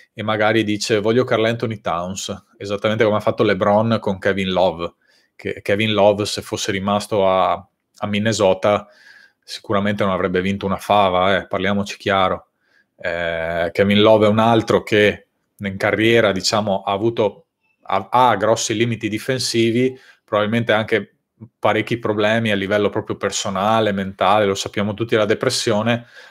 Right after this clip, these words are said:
grande tiratore, ottimo rimbalzista, bo-, bel giocatore, ma se Karl Anthony, se un giorno magari, che ne so, fai un nome, Luka Doncic, eh, va, non lo so, ai New York Knicks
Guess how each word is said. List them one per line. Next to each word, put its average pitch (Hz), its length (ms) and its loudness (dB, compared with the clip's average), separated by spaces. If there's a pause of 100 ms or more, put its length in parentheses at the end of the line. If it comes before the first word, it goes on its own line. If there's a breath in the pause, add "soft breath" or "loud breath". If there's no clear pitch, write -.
(160 loud breath)
grande 117 460 0
tiratore, 117 640 4
ottimo 113 460 2
rimbalzista, 110 1000 -2 (640 soft breath)
bo-, 107 500 0
bel 131 220 2
giocatore, 127 640 0
ma 113 340 -6 (1000)
se 143 520 -2
Karl 120 220 -4
Anthony, 123 360 -6
se - 140 -6
un 147 160 -4
giorno 123 420 2
magari, 113 360 0
che 127 120 -8
ne 120 80 -4
so, 95 400 -8 (300)
fai 117 160 -4
un 110 80 -6
nome, 95 240 -4
Luka 123 260 0
Doncic, 120 760 -2 (560 loud breath)
eh, 98 360 -2
va, 107 960 2
non 104 140 -6
lo 101 80 -2
so, 95 340 0
ai 107 400 2
New 123 200 0
York 127 160 6
Knicks 180 640 -2